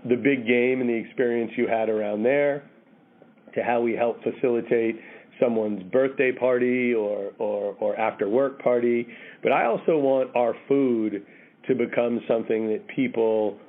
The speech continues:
wanna tell their friends about, talk about, and come back to. And I'm not sure that outside of our core wing platform, we do that as much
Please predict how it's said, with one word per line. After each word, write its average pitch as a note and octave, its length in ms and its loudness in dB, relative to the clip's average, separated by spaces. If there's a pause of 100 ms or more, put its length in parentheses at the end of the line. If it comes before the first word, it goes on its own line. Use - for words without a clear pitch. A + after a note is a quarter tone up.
(100)
wanna A2+ 240 2
tell A#2+ 260 2
their A2 180 0
friends A#2 360 0
about, A2 420 -2
talk A2 260 -2
about, G#2+ 340 -2
and G2+ 140 -8
come G2+ 180 -6
back G#2+ 340 -4
to. G2 180 -4
And G#2+ 100 -2
I'm D#3 160 2
not C#3 200 0 (160)
sure A#2 420 2 (400)
that A#2 100 2
outside A#2+ 460 0
of A2+ 80 0
our G#2 120 -2
core A#2+ 360 0
wing B2+ 260 0
platform, G#2+ 760 -4
we A#2 120 0
do A#2+ 220 2
that A2+ 320 0
as A#2 220 2
much A#2 260 0